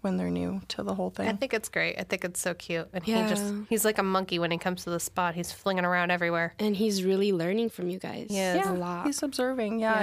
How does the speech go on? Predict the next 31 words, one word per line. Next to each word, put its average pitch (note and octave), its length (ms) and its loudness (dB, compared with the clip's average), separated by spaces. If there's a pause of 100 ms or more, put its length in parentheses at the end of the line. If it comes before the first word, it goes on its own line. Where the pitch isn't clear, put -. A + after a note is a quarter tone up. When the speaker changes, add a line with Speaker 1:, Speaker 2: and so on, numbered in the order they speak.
Speaker 1:
and G3+ 100 0
Speaker 3:
Yeah. G3 60 -4
Speaker 1:
he's A3+ 220 -4
gonna A#3+ 200 0
have G#3 280 0
work F#3+ 280 0
ethic - 440 -2
like G#3 100 -2
Speaker 2:
He's A3 100 0
Speaker 1:
no F#3 120 2
Speaker 2:
gonna F#3 160 4
be, G#3 80 6
Speaker 1:
other. G3+ 240 0
Speaker 2:
he's G3+ 160 0
Speaker 3:
He - 20 2
is. - 60 2
Speaker 2:
already G3+ 320 4
a F3 60 0
genius. E3 560 -2
He's G3+ 180 -6
gonna, F3+ 260 0 (440)
he's C#4 220 -4
gonna D3 180 0
do - 140 -8
great - 280 -8
things. - 360 -10 (300)
Speaker 1:
Thank G#3 220 -6
Speaker 2:
He's A3 100 -2
Speaker 1:
you. - 80 -6
Speaker 2:
just - 100 -10
gonna. - 280 -8